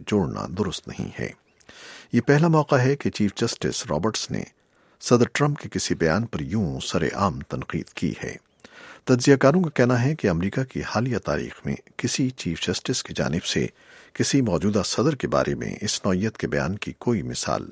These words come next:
نہیں ملتی۔ صدر ٹرمپ نے منگل کو امریکی شہر سان فرانسسکو کے اس جج کو صدر اوباما کا جج قرار دیا تھا، جس نے رواں ہفتے غیر قانونی تارکین وطن سے پناہ کی درخواستیں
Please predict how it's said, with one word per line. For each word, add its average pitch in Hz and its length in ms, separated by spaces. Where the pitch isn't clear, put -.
نہیں 107 200
ملتی۔ - 320
صدر 147 200
ٹرمپ 208 300
نے 147 40
منگل 120 320
کو 113 160
امریکی 104 360
شہر 101 280
سان 95 320
فرانسسکو - 640
کے 62 320
اس - 220
جج 120 240
کو - 220
صدر 127 300
اوباما 90 400
کا 123 120
جج 73 220
قرار 64 220
دیا 65 180
تھا، - 220
جس - 140
نے 104 80
رواں 92 360
ہفتے 60 300
غیر 120 180
قانونی 113 440
تارکین 92 420
وطن 113 320
سے - 180
پناہ 98 320
کی - 120
درخواستیں 87 640